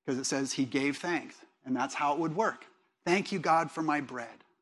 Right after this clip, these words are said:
You didn't have to give it to me, and you did. Thank you, God, for this wine. You didn't have to give it,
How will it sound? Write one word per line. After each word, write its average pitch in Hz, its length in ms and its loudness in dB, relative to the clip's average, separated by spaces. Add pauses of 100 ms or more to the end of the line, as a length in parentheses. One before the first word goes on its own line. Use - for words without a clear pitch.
(220)
You 165 120 0
didn't 220 180 4
have - 200 -4
to - 60 -14
give 131 180 -8
it 127 120 -14
to - 100 -14
me, 127 220 -10 (400)
and 127 160 -2
you 123 80 -6
did. 117 200 -16 (720)
Thank 208 240 10
you, 233 60 8
God, 185 300 8
for 185 100 0
this 170 220 -2
wine. 135 340 -4 (160)
You 156 140 2
didn't 190 180 6
have 185 200 0
to 170 80 -4
give 147 180 -4
it, 151 140 -10